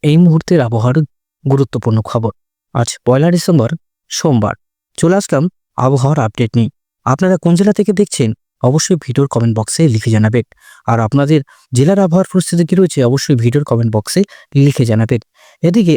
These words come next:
আমাদের বঙ্গোপসাগরের আশেপাশে তিনটি ঘূর্ণিঝড় তৈরি হয়েছে।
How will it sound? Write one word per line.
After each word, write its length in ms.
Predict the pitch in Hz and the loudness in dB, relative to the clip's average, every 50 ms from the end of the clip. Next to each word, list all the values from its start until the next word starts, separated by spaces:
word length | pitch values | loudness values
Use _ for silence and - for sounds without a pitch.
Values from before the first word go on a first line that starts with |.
| - - | 0 0
আমাদের 360 | 131 139 151 170 170 208 170 139 | 0 0 2 2 2 0 0 0
বঙ্গোপসাগরের 720 | 120 110 117 131 151 - 185 - - 190 170 180 185 175 | 0 0 0 0 0 -2 -2 -2 -2 0 0 2 2 0
আশেপাশে 540 | - 120 120 - - 175 - 202 - - 156 - _ - | 0 -2 -4 -4 -4 -2 -2 -2 -2 -4 -4 -4 _ 2
তিনটি 420 | 220 220 226 214 - - 208 208 - | 4 4 4 4 4 2 0 -2 -2
ঘূর্ণিঝড় 500 | - - 147 131 131 123 - - 165 196 - _ _ | -2 -2 0 2 2 2 0 -2 -4 -4 -6 _ _
তৈরি 200 | - 123 120 120 | 0 0 0 0
হয়েছে। 320 | 110 117 120 113 - 123 | -2 -4 -6 -6 -6 -8